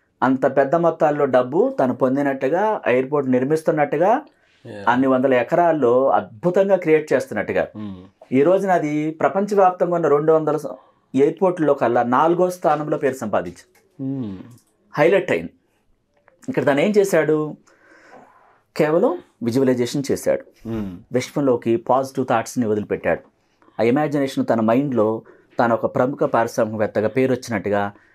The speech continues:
Speaker 1: చాలా కోట్ల రూపాయలు తనకు లాభం మిగిలినట్టుగా, అది కట్టినట్టుగా, అది ప్రపంచ స్థాయి గర్వించదగ్గ స్థాయిలో ఉన్నట్టుగా ఆ క్వాలిటీ థాట్స్ అన్ని రిలీజ్ చేశాడు.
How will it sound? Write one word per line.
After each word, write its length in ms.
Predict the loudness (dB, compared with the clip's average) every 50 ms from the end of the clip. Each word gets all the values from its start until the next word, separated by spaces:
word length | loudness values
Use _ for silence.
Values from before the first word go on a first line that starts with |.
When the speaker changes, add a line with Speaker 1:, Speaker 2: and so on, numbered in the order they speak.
| _ _ _ _ _ _ _ _ _ 0
Speaker 1:
చాలా 340 | 2 2 2 4 2 0 0
కోట్ల 320 | 0 -2 -2 -2 -2 0
రూపాయలు 320 | 0 0 2 2 0 -2 -2
తనకు 220 | -4 -4 -2 0
లాభం 260 | 0 0 0 -2 -4
మిగిలినట్టుగా, 520 | -6 -4 -4 -4 -4 -4 -4 -4 -4 -4 -4
అది 120 | -4 -2
కట్టినట్టుగా, 720 | -2 -4 -4 -2 -4 -6 -4 -4 -4 -4 -2 -2 -4 -4 -6 _ -20 -20 -20 _ -2 -2
అది 180 | 0 0 0 -2
ప్రపంచ 440 | 0 0 -2 0 0 -2 -4 -4
స్థాయి 420 | -6 -4 -2 0 0 0 -2 -4 -6 -8 -6 -2 0
గర్వించదగ్గ 500 | 2 2 2 0 0 0 0 0 0 -2
స్థాయిలో 400 | -2 -2 -2 -2 0 0 0 -2
ఉన్నట్టుగా 520 | -2 0 -2 -2 -2 -2 -2 -2 -4 -4 -8 _ _ _ _ _ _ -14 -12
ఆ 40 | -10 -2
క్వాలిటీ 580 | 0 0 0 0 0 -2 -2 -2 -2 -2 -4 -10 _ _ _ _ _ -2
థాట్స్ 260 | -2 0 0 -2 -4 -2
అన్ని 160 | -2 -2 -2
రిలీజ్ 320 | -2 -2 -4 -6 -6 -10
చేశాడు. 260 | -12 -6 -4 -4 -4